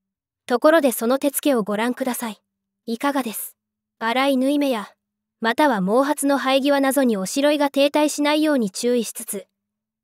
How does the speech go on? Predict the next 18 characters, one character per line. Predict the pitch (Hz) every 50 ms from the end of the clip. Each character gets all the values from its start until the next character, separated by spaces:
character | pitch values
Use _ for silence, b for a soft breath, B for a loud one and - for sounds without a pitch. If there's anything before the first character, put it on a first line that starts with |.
| _ _ _ _ -
デ | 226 240
リ | 254 294
ケ | 277 320 320
ー | 320
ト | - 277
に | 247 220 196 202
指 | 208 202 254 277
を | 262 208
働 | - 196 - 233 233 240 240
か | 277
せ | - 277 254
て | - 254
い | 240
く | - -
と | - 240 226
こ | - 254
ろ | 254 233
は、 | 208 190 180 -